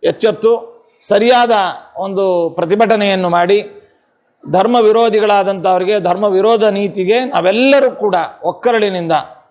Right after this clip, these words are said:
ಜಾತ್ಯತೀತವಾಗಿ ನಾವೆಲ್ಲರೂ ಕೂಡ ಸ್ಪಂದಿಸಿ ವಿರೋಧಿಸ್ತೇವೆ ಎಂಬುದನ್ನು ಎಚ್ಚರಿಕೆಯನ್ನು ಕೂಡ ಕರ್ನಾಟಕ ರಾಜ್ಯ ಸರ್ಕಾರಕ್ಕೆ ಈ ಮೂಲಕವಾಗಿ ನಾವು ತುಂಬ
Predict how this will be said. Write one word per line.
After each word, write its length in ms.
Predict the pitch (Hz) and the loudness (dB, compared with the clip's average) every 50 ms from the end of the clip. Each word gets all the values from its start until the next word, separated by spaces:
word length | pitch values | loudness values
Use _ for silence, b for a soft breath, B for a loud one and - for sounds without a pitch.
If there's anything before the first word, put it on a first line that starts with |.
| _ _ _ _ - | _ _ _ _ -4
ಜಾತ್ಯತೀತವಾಗಿ 1080 | 120 165 185 208 - - - 190 170 240 262 233 247 233 214 202 196 190 185 208 202 196 | 0 0 0 0 0 0 0 0 2 2 2 2 2 2 4 4 2 2 0 0 0 0
ನಾವೆಲ್ಲರೂ 500 | 175 165 165 170 175 180 196 202 196 190 | -2 -2 -4 -2 -2 0 0 0 0 -2
ಕೂಡ 200 | - - 180 180 | -4 -4 -2 -2
ಸ್ಪಂದಿಸಿ 1000 | 175 160 - - - 190 196 208 208 202 165 185 233 269 262 - - - _ _ - | -2 -2 -2 -4 -4 -2 0 2 0 0 2 0 -2 -2 -2 -6 -10 -20 _ _ -2
ವಿರೋಧಿಸ್ತೇವೆ 600 | 165 202 226 254 254 226 196 - - 220 202 190 185 | 0 2 4 4 2 0 -2 -4 -4 -2 -2 0 -2
ಎಂಬುದನ್ನು 460 | 180 175 175 180 175 170 175 175 170 | -2 -2 -2 -2 -2 -2 -4 -4 -4
ಎಚ್ಚರಿಕೆಯನ್ನು 640 | 165 165 - 247 247 247 220 175 220 214 196 190 185 | -4 -2 0 0 0 0 0 0 -2 0 0 -2 -2
ಕೂಡ 180 | 139 165 196 220 247 277 - - - - _ _ _ | -2 -2 0 0 0 -2 -4 -12 -20 -20 _ _ _
ಕರ್ನಾಟಕ 500 | - 165 180 190 214 220 214 175 185 170 | -4 -2 0 0 0 0 0 0 0 2
ರಾಜ್ಯ 320 | 185 180 185 170 160 180 | 2 2 2 2 0 -2
ಸರ್ಕಾರಕ್ಕೆ 600 | 143 175 170 165 - - 170 165 165 - - 202 | 0 0 0 0 0 0 -2 0 -2 -2 -2 -2
ಈ 60 | 190 | 0
ಮೂಲಕವಾಗಿ 640 | 180 160 165 170 165 160 - - 165 170 175 185 220 | 0 0 0 0 0 -2 0 0 0 0 0 0 0
ನಾವು 180 | 196 175 160 151 | 0 0 0 0
ತುಂಬ 240 | - 190 208 233 | 0 0 2 2